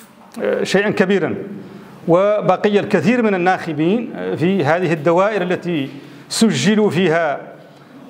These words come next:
آه، لرغبة خاصة تتعلق باستحقاق محلي، وبالتالي أصبحنا قد أمام واقع أن هنالك عدد كثير من الناخبين مسجل في مراكز لا يوجد فيها أصلًا. والظاهر كذلك أن الذين سجلوهم،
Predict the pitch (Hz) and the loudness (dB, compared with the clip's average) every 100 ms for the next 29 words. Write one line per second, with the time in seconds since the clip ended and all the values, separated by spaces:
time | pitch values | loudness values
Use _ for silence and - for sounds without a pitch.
0 | - 156 156 180 180 185 165 - 196 180 | -2 0 0 0 2 2 2 0 0 0
1 | 185 180 151 170 196 - 196 190 - 247 | 0 0 -2 -2 -8 0 0 0 0 -2
2 | 233 165 151 180 175 180 170 - - 180 | -2 -2 0 0 0 0 -4 -6 -6 -2
3 | 185 185 170 165 180 147 123 - - - | 0 0 -2 0 -2 -4 -8 -14 -20 -20
4 | - - 156 151 175 180 214 196 - 156 | -18 -2 0 2 2 2 0 0 0 0
5 | 175 180 156 160 185 180 160 180 196 220 | 0 -2 -4 -4 -2 0 0 0 0 -2
6 | 226 165 175 160 127 - - - 151 185 | -4 -4 -4 -4 -4 -10 -20 -6 -2 0
7 | 175 165 165 170 - 143 208 226 196 170 | 0 0 0 -2 -4 -2 0 0 0 0
8 | 175 - 151 160 208 190 180 - 147 143 | 0 -2 -4 -2 -2 0 -2 -2 0 0
9 | 202 160 147 160 190 - 240 - - - | -2 0 0 2 0 -2 -6 -8 -16 -18
10 | - - 175 185 214 208 202 185 165 180 | -20 -12 0 2 2 2 2 2 0 2
11 | 220 190 160 117 - - - - - - | 0 0 -2 -4 -12 -20 -20 -20 -20 -20
12 | - - - 175 202 220 226 190 180 185 | -20 -16 -2 2 2 2 0 0 0 0
13 | 190 208 220 226 214 208 220 220 202 190 | 2 2 2 0 2 2 0 0 0 0
14 | 190 180 185 247 208 208 151 180 190 165 | 0 0 0 0 0 -2 0 0 0 -2
15 | 254 | -4